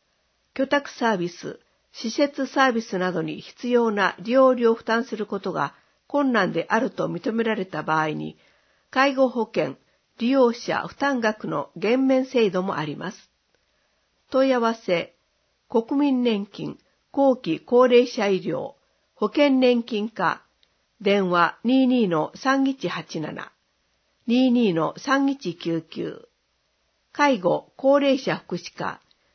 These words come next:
電話二二の三一一七。上下水道料金の支払い猶予。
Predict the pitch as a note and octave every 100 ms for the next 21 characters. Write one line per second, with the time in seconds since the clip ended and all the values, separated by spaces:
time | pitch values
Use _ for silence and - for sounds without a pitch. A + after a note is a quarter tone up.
0 | _ G#3 G#3+ G#3+ F#3+ F3+ - A3+ C4 C4
1 | B3 G3 D#3 D#3 - - B3+ C#4 C4+ C4
2 | - D#3 - D#3+ D3+ D3+ - _ _ _
3 | _ _ _ _ _ _ _ _ _ _
4 | _ _ _ _ _ _ A#3 C4+ C4+ C#4+
5 | D4 C4+ C4+ A#3 B3 A#3 A3 A3+ - D#3
6 | D3+ D3 - - F#3 A3 C4+ C4 B3 F#3+
7 | F3 D3+ C#3+ -